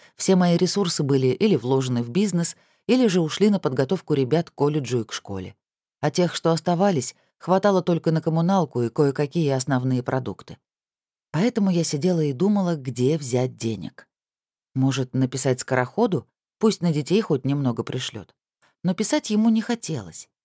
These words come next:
Был ещё вариант взять часть выручки у ребят,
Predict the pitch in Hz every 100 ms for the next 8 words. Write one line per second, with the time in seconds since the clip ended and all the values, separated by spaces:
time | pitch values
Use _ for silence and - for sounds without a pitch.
0 | _ _ _ _ _ - 170 269 269 233
1 | - 233 208 214 262 277 226 160 151 220
2 | - 214 - 165 208 165 - - 180 202
3 | 151 110 95